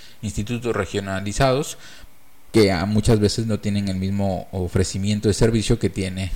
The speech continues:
el del centro, y bueno, de todas maneras se centraliza el, el, la generación de estas marcas, que pues tienen ahí una esencia, pues bueno, que se queda allá en el centro y un gasto,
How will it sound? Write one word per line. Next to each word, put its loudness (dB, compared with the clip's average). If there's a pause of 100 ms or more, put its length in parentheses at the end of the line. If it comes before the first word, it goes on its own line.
(140)
el 0
del 4
centro, 0
y 4
bueno, -4
de -12
todas 2
maneras -2
se 0
centraliza 0 (360)
el, -2
el, -2
la -2
generación 0
de 2
estas 2
marcas, 2
que -8
pues -14 (560)
tienen -8
ahí -8
una -8
esencia, 0 (480)
pues -2
bueno, 0
que -2
se -4
queda 0
allá -4
en -6
el -2
centro -2
y -6
un -10
gasto, -4